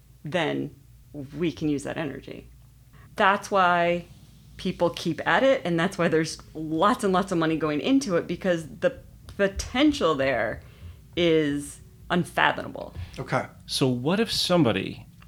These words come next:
Speaker 3: found an isomer of an element that was willing, more willing to give it up?
Speaker 1: Pray tell.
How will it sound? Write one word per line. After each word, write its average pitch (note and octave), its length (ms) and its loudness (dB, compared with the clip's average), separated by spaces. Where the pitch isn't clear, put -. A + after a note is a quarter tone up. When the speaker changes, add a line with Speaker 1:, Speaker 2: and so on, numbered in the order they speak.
Speaker 3:
found E3 640 4
an B2+ 260 0
isomer F#3+ 560 2
of C#3 160 0
an C3+ 80 0
element B2 520 0
that B2 240 4
was B2+ 220 2
willing, A#2+ 680 4
more F3 260 6
willing A2+ 400 4
to - 80 -8
give G2+ 160 0
it - 60 -4
up? - 200 -8
Speaker 1:
Pray F3 260 2
tell. D#3+ 460 -2